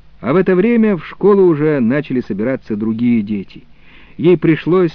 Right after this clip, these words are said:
затаить свое горе, унять свое страдающее сердце и нести крест весь этот долгий, скучный, тяжелый день.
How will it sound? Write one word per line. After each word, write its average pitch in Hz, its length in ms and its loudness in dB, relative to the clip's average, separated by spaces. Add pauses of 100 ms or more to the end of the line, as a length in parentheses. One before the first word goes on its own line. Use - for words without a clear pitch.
затаить 120 540 -2
свое 104 260 -6
горе, 175 460 0 (600)
унять 160 440 0
свое 107 240 -2
страдающее 113 800 -4
сердце 196 640 -4 (680)
и 110 100 -2
нести 180 420 0
крест 165 600 -4
весь 120 300 -6
этот 85 340 -10
долгий, 190 640 -2
скучный, 160 920 -6
тяжелый 110 500 -4
день. 98 480 -8